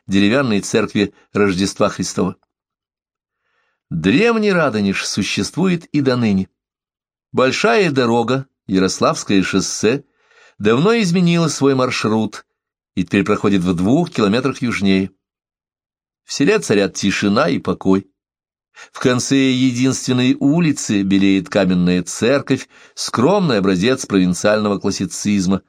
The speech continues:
Кольцо валов старинной крепости хранит в себе лишь заросшее бузиной сельское кладбище.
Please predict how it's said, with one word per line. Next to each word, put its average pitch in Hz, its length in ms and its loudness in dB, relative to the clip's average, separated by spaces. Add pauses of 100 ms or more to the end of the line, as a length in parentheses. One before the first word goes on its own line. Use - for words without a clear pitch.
(520)
Кольцо 113 500 0
валов 135 560 2
старинной 98 680 0
крепости 107 720 -2 (260)
хранит 104 440 0
в - 40 -12
себе 101 320 0
лишь 98 300 0 (200)
заросшее 101 580 2
бузиной 95 400 2
сельское 104 520 -2
кладбище. 95 500 -6